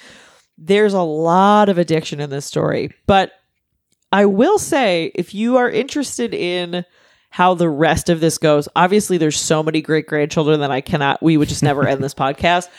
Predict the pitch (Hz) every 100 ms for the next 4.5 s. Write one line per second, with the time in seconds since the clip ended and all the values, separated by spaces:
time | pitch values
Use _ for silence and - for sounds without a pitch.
0 | - - _ _ 214 214 220 175 190 269
1 | 359 - 185 196 170 170 143 147 139 131
2 | - _ _ _ _ _ _ _ _ -
3 | 185 - 175 196 - 202 175 165 151 131
4 | 135 - 120 110 117